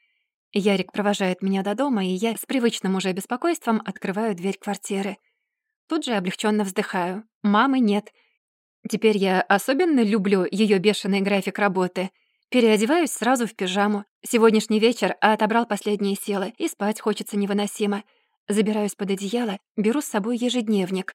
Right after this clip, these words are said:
быстро записываю какие-то обрывки мыслей и эмоций. Уже больше по привычке, чем по необходимости. Закончив,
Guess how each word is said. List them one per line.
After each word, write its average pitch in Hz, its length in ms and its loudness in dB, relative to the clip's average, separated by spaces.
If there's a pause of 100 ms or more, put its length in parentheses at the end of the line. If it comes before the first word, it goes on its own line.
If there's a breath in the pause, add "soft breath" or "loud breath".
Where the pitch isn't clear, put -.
(140)
быстро 208 400 0
записываю 196 500 -2
какие-то 208 480 -2
обрывки 214 360 -2
мыслей 220 420 0
и 220 40 2
эмоций. 202 500 -2 (440)
Уже - 260 0
больше 226 360 0
по 269 100 -2
привычке, 214 580 0
чем 190 220 -2
по 208 60 -4
необходимости. 202 840 -2 (360 soft breath)
Закончив, 208 560 0